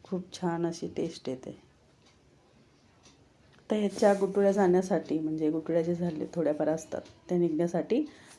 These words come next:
थोडंसं आपल्याला हाताने, अ, मऊ करून घ्यायचं आहे. लुसलुसीत असा तयार झालेला आहे सांजा.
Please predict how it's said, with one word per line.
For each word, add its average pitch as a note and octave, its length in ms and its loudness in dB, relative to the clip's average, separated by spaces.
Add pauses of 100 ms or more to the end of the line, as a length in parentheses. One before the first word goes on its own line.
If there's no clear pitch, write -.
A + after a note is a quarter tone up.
(120)
थोडंसं F#3+ 340 2
आपल्याला F3+ 260 2
हाताने, F3+ 680 -2 (360)
अ, D#3 220 -2
मऊ E3+ 160 2
करून D3+ 380 -2
घ्यायचं C#3 320 -10
आहे. B2 300 -14 (1900)
लुसलुसीत F3+ 720 -4
असा E3 180 -6 (140)
तयार D#3 220 0
झालेला D3+ 320 -4
आहे D#3 200 -8
सांजा. D#3 380 0